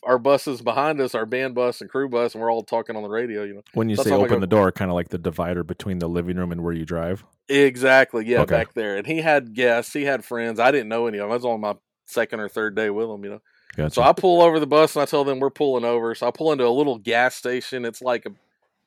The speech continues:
Speaker 1: it's about maybe daylight, you know, just starting to be daylight. So I pull over and, and this little bitty Asian girl, you know, little bitty Asian girl, she gets off the bus with me and she,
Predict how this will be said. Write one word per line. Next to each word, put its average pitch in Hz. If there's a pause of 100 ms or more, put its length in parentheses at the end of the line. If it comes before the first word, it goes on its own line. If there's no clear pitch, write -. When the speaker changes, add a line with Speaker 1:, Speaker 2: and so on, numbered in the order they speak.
(100)
Speaker 1:
it's 123
about 165
maybe 143
daylight, 139
you 131
know, 135
just 127
starting 131
to 120
be 120
daylight. 123 (520)
So -
I 139
pull 175
over 170
and, 135
and 123
this 123
little 196
bitty 202
Asian 165
girl, 113
you 110
know, 113
little 120
bitty 160 (680)
Asian 143
girl, 127
she 143
gets 165
off 151
the 131
bus 139
with 117
me 127
and 127
she, 117